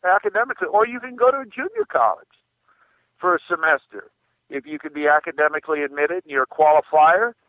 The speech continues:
you go to junior college, you take ten or eleven units there.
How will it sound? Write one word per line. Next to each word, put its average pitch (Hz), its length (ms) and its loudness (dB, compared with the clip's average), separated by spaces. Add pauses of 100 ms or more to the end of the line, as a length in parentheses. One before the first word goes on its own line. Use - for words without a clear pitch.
(380)
you 139 100 -16
go 147 180 -4
to 139 100 0
junior 156 420 -10
college, 170 380 2
you 151 140 -20
take 156 260 -8
ten 156 160 -2
or 151 100 -4
eleven 147 360 0
units 170 380 -4
there. 185 360 2